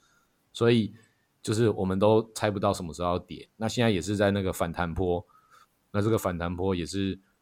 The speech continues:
上面创造这么大的距离，然后这个反弹波也是很大的距离，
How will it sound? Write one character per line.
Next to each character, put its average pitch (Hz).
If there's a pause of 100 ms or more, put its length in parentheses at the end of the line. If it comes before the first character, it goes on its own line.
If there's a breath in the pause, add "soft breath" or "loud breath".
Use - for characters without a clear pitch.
(160)
上 117
面 117
创 107
造 107
这 104
么 92
大 98
的 90
距 101
离， 76
然 82
后 92
这 98
个 98
反 87
弹 87
波 98
也 87
是 98
很 82
大 92
的 85
距 98
离， 76